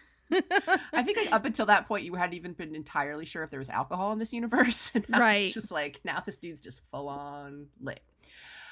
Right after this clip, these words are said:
Speaker 2: Um, oh, but it is also, I think, important to note that this is, this, from this chapter, this is the assassination attempt that
Speaker 1: Mm-hmm.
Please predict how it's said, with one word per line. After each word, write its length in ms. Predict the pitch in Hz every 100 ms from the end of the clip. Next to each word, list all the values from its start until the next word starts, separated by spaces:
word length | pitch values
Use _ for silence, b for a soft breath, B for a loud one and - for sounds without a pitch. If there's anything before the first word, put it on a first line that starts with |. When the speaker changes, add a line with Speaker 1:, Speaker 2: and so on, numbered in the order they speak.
| B -
Speaker 2:
Um, 520 | 185 180 180 175 180 - _ _ _ _
oh, 140 | 226 220
but 100 | 208
it 100 | 202
is 140 | 220
also, 400 | 233 226 226 196
I 100 | 175
think, 160 | 180 175
important 320 | 156 170 143
to 80 | 170
note 180 | 151 -
that 140 | 135 170
this 220 | 170 -
is, 500 | 165 165 139 156 - -
this, 200 | 143 - _
from 140 | 147
this 140 | 156 -
chapter, 600 | 160 135 139 127 113 - -
this 200 | 151 -
is 320 | 143 139 135 143
the 460 | 117 104 80 78 -
assassination 640 | 143 147 151 196 196 - 202
attempt 440 | - 170 156 - 156
that 200 | - -
Speaker 1:
Mm-hmm. 260 | 214 208